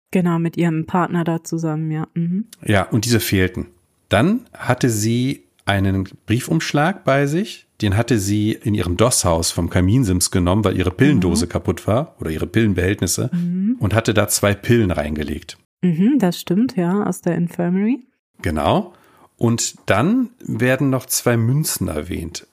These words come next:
Speaker 2: In einem Zeitungsartikel der Evening News vom achten September wird erwähnt,
Speaker 1: Mhm.
Speaker 2: dass im Kleid der Toten zwei Farthings, also zwei Münzen, entdeckt
Speaker 1: Mhm.
Speaker 2: wurden. Aber weder im Inquest noch irgendwo anders in den Polizeiakten werden diese Münzen erwähnt oder aufgelistet.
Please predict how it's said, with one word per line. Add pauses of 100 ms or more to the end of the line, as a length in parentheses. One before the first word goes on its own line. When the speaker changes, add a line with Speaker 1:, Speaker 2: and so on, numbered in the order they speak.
Speaker 2:
In
einem
Zeitungsartikel
der
Evening
News
vom
achten
September
wird
erwähnt,
Speaker 1:
Mhm. (320)
Speaker 2:
dass
im
Kleid
der
Toten (280)
zwei
Farthings,
also (100)
zwei
Münzen,
entdeckt
Speaker 1:
Mhm.
Speaker 2:
wurden. (300)
Aber
weder
im
Inquest
noch
irgendwo
anders
in
den
Polizeiakten
werden
diese
Münzen
erwähnt
oder
aufgelistet.